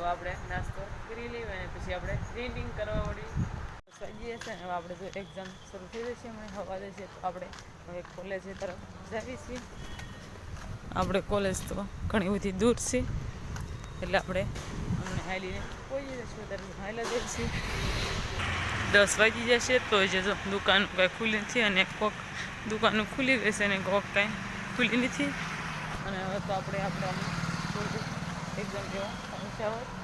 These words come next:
દેવી. એકદમ લઈ દીધી છે અને હવે આપણે રૂમ તરફ જઈએ છીએ. હવે એકદમ લઈ દીધી એટલે આપણે રિલેક્સ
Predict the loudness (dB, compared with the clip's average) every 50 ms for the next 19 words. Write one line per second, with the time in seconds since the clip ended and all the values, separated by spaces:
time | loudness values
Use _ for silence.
0 | -6 -6 -6 -6 -6 -6 -8 -8 -10 -10 -10 -10 -10 -10 -10 -10 -12 -12 -14 -14
1 | -8 -4 0 4 4 4 6 6 4 6 6 6 6 6 6 6 4 4 4 4
2 | 6 6 6 6 8 6 6 6 8 8 8 8 8 6 6 6 6 6 6 6
3 | 6 8 8 8 6 6 6 4 4 4 4 6 6 6 8 8 8 8 6 6
4 | 4 4 4 4 6 6 6 6 6 4 4 4 4 2 2 2 4 4 6 6
5 | 8 8 8 10 10 10 10 10 10 8 8 8 8 8 8 8 8 6 6 6
6 | 6 6 6 4 4 4 4 4 4 4 4 4 4 4 4 4 4 4 4 4
7 | 4 4 4 4 4 4 4 4 4 4 4 4 4 6 6 6 6 6 6 4